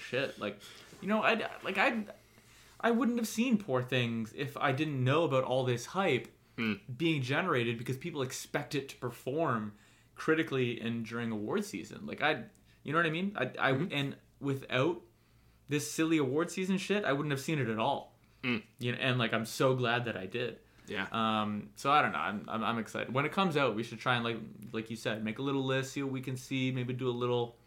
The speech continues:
Speaker 1: a little
Speaker 2: Mm-hmm.
Speaker 1: pool, or maybe make some predictions. We should have a predictions
Speaker 2: Yeah.
Speaker 1: episode, or just a
Speaker 2: Oh.
Speaker 1: section of an episode, or wh-,
Speaker 2: Dude.
Speaker 1: or whatever.
Speaker 2: <laughs> Yes. Wait.
Speaker 1: Sold.
Speaker 2: Put it in.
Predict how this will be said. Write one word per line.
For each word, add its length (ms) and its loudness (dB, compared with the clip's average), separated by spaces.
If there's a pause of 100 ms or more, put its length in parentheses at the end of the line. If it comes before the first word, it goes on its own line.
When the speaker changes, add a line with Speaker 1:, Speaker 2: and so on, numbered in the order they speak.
Speaker 1:
a 40 -10
little 340 -2
Speaker 2:
Mm-hmm. 80 -4
Speaker 1:
pool, 520 4
or 80 4
maybe 260 0
make 200 0
some 160 -6
predictions. 720 -6
We 100 -8
should 120 2
have 80 6
a 20 -4
predictions 420 -2
Speaker 2:
Yeah. 60 -2
Speaker 1:
episode, 360 -6 (460)
or 120 0
just 180 0
a 20 4
Speaker 2:
Oh. 120 4
Speaker 1:
section 340 8
of 80 -2
an 80 -2
episode, 340 -6
or 120 -6
wh-, 40 -4
Speaker 2:
Dude. 200 4
Speaker 1:
or 60 0
whatever. 380 -2 (180)
Speaker 2:
<laughs> 100 -4 (400)
Yes. 440 0
Wait. 380 2 (640)
Speaker 1:
Sold. 240 10
Speaker 2:
Put 100 10
it 60 12
in. 140 4